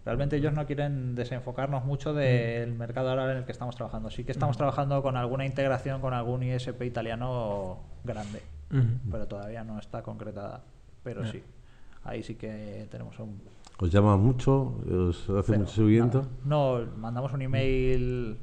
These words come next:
Speaker 1: o sea, un reporte mensual y poco más. Tenemos un par de auditorías al año, eso sí.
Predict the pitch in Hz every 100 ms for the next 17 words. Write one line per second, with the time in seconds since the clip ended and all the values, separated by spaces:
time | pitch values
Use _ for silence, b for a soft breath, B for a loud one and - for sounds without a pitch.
0 | 120 127 123 107 117 123 113 117 110 120
1 | 127 127 123 127 180 - - b b b
2 | b b b b - - - 135 123 120
3 | 113 110 107 101 101 120 117 - - -
4 | - - - - 123 98 107 110 - -
5 | - - 120 120 120 120 117 117 113 107
6 | 113 110 123 135 123 110 139